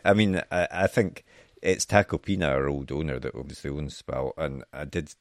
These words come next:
say on an earlier podcast that he tends to be quite loyal to his managers, and I think the fact that they bought, um, Nainggolan, who largely only went there because De Rossi's the manager, I suspect they'll give him a bit more time,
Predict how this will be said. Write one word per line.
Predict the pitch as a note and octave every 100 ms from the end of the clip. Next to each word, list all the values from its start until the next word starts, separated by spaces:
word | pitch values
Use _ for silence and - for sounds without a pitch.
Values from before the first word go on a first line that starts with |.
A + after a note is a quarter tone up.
| _
say | - - D2+ C#2 -
on | C#2
an | C2+
earlier | C#2+ D2+ C2+
podcast | - D#2 - C#2+ C#2
that | - -
he | C#2+
tends | - D2 C#2 -
to |
be | C#2+ C#2
quite | - C2+ - _ _
loyal | D#2 E2 D#2+ C#2+ -
to | D2
his | C#2+
managers, | C#2+ C#2 C#2 - C#2+ C2+ - -
and | C#2 C2 B1+ _ - - -
I |
think | - G2
the | -
fact | - D#2+ -
that | C#2+
they | A#1+
bought, | C2 D#2+ - _ _ _ _ -
um, | C#2+ - G1+ _ _
Nainggolan, | D#2 C2+ C#2 C#2+ C#2+ C#2 C2+ B1+ - _ _ _ _ _ _ _ _ - -
who | E2+ D2+
largely | D#2 E2 D#2+ D2+ C#2+
only | C#2 C#2+
went | E2 D2
there | B1
because | - - C#2
De | C2
Rossi's | C#2 C2+ - -
the | -
manager, | C2 D2+ D2+ C#2 - C2 - - _
I | -
suspect | - - D#2+ D#2+ -
they'll | C#2+
give | D2 C#2
him |
a | C2+
bit | B1 C2+
more | C#2 B1
time, | - - D2+ C2+ D2